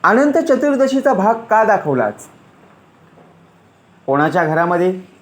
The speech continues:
दीड दिवसांचं विसर्जन झालं, कोणाच्या घरामध्ये पाच दिवसांचं, सात दिवसांचं, दहा दिवसांचं.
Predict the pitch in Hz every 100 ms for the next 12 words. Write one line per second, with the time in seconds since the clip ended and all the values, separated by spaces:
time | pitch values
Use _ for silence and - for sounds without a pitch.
0 | _ _ _ _ _ _ _ _ - 110
1 | 139 147 156 151 180 175 175 165 180 147
2 | 165 156 147 151 - _ _ _ _ _
3 | - 127 143 160 156 156 156 156 156 139
4 | 139 147 151 147 151 147 147 - 143 147
5 | 139 143 135 143 143 143 120 120 131 139
6 | 139 139 135 131 123